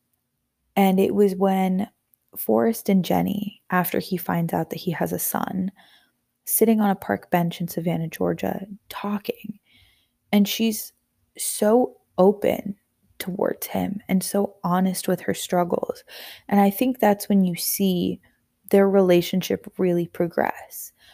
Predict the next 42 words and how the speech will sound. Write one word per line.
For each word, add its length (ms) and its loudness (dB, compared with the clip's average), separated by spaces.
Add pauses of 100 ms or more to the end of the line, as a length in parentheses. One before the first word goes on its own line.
(380)
And 100 4
it 120 0
goes 280 2
back 300 -4
to 80 -6
how 220 -2
Forrest 500 -2
is 140 -6
just 200 -6
so 260 -2
genuine, 580 -2
and 140 -4 (100)
all 160 4
he 160 -2
wants 340 0
to 80 -18
do 180 0
is 140 -8
take 300 -6
care 520 -2
of 160 -8
Jenny. 520 -6 (840)
And 220 2
all 140 6
he 160 2
wants 220 0
to 40 -20
do 100 -2
is 80 -4
take 220 -4
care 180 2
of 80 0
anybody 560 0 (120)
when 100 -2
he 160 0
offers 500 0
for 140 -2
them 320 -2 (320)
to 140 -10
stay 280 6
with 160 2
him 220 -8